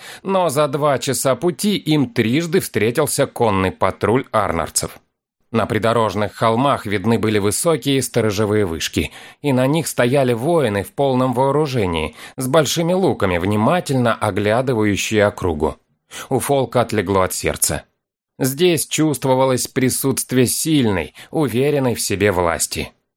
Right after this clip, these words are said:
В Астер, деревню дворов на сорок, они приехали уже вечером. Начинал накрапывать дождь.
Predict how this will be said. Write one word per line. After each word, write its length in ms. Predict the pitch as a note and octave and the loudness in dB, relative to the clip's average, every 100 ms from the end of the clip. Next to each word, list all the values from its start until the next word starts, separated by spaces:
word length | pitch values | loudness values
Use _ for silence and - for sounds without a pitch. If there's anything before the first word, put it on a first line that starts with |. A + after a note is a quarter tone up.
| _ _ _ _ _ | _ _ _ _ _
В 160 | - F3 | -2 2
Астер, 460 | F3+ - G#2+ F#2 - _ | 2 2 -2 -4 -8 _
деревню 500 | G#2 B2+ B2 G#2+ G#2+ | -4 0 2 2 0
дворов 360 | G2+ A2+ A2 A#2+ | 2 2 2 2
на 140 | A#2 | 0
сорок, 460 | A2+ A3 G#3 F#3 - - - | 0 0 0 0 -4 -20 -6
они 280 | - G3+ A3+ | 0 2 0
приехали 560 | A#3 B2 B2 F3 D#3+ D3 | 0 0 0 0 0 2
уже 280 | C3+ A2 C3+ | 2 2 0
вечером. 540 | F#2 - F2+ D#2 - _ _ _ _ _ - | 0 -2 -2 -2 -6 _ _ _ _ _ -2
Начинал 540 | A#2+ - A2 A#2+ C3 | 0 0 0 2 2
накрапывать 720 | A2+ G#2 - G#2+ A2 F#2+ F#2+ D#2+ | 2 -2 0 0 2 0 0 2
дождь. 360 | E2+ C#2+ - | 0 0 -8